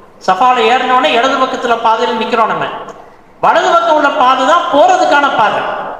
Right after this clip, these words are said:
அஹ், மருவாவை நோக்கி போவதற்கான பாதை, இது அங்கிருந்து வர்றதுக்கான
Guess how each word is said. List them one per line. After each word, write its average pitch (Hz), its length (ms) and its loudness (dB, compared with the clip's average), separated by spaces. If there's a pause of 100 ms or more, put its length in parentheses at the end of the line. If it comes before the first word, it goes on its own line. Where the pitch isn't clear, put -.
(1000)
அஹ், 240 240 0
மருவாவை 262 320 2
நோக்கி 277 260 0
போவதற்கான 269 600 0 (180)
பாதை, 220 340 2
இது 339 200 0
அங்கிருந்து 285 400 0
வர்றதுக்கான 262 540 0